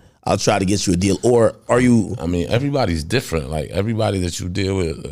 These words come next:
Speaker 2: you're gonna come across is different. It's always good to meet people and see their vibe and see if you even fucking with them. When you, 'cause if you're A and R, you have to put your time into these people, you know, 'cause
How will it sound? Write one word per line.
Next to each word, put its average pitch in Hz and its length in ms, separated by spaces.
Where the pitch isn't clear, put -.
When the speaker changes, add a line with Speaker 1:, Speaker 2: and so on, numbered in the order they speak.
Speaker 2:
you're 76 240
gonna 80 140
come 82 220
across - 680
is 69 160
different. 80 400
It's 92 80
always 117 220
good 98 180
to - 80
meet 98 220
people 71 380
and 76 120
see - 140
their 78 160
vibe 82 440
and 69 100
see 87 240
if 78 100
you 90 140
even 76 120
fucking 101 320
with 85 140
them. 78 140
When 78 100
you, 78 100
'cause - 240
if 78 120
you're 110 180
A 95 180
and 95 120
R, 107 100
you 87 120
have 104 120
to - 80
put - 220
your - 80
time 104 300
into - 180
these 69 180
people, - 360
you 71 140
know, 90 140
'cause - 300